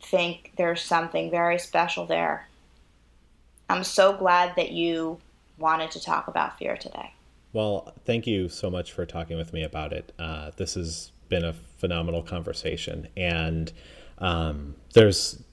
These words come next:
Speaker 2: there's so much that, I mean, the last, last thing I'll say is that there's so much that I'm afraid of, but the difficult and super exciting part is just plowing through that anyway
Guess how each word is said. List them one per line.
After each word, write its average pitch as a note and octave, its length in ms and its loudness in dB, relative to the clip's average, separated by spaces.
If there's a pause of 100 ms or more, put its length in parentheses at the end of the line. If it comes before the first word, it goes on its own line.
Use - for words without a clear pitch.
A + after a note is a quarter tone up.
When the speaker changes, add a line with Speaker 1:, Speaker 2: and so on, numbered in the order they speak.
(180)
Speaker 2:
there's G2 220 4
so G#2 300 8
much G2+ 400 2
that, F2 480 2 (480)
I A2+ 60 -2
mean, G#2+ 160 2
the A2 80 6
last, C3+ 280 8 (160)
last A2 240 6
thing F2 100 2
I'll E2 80 0
say D#2+ 160 -2
is E2 140 0
that F2+ 120 -4
there's G#2+ 180 -6
so E2+ 480 4
much D#2 320 -6
that D#2+ 160 -2
I'm D#2 300 -4 (200)
afraid D#2+ 500 0
of, - 420 -8
but F2 320 2 (640)
the G2 720 2 (480)
difficult A2 580 4
and F2 260 -4
super - 540 -2
exciting E2 400 -4
part E2 360 -4
is E2+ 220 -4
just - 360 -8
plowing E2 460 -4
through E2 240 -4
that D#2+ 220 -2
anyway D#2+ 500 -2